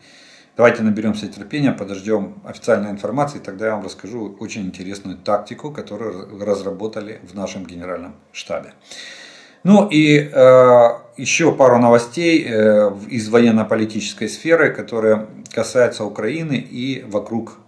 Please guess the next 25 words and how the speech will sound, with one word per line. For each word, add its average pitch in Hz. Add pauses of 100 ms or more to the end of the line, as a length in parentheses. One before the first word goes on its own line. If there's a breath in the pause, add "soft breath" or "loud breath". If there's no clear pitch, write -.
нашей 101
страны. - (800 loud breath)
Э, 107
и 160
от-, 143
первая 139
новость, 165
наверное, 135
будет 127
о, 123 (140)
<clears throat> -
о 117
том, 143
что 117
Российская 120
Федерация, 127
вы 117
знаете, 110
вчера 107
по 104
все, 101
сотрясала 104
все 101
информационные 104
паблики, 165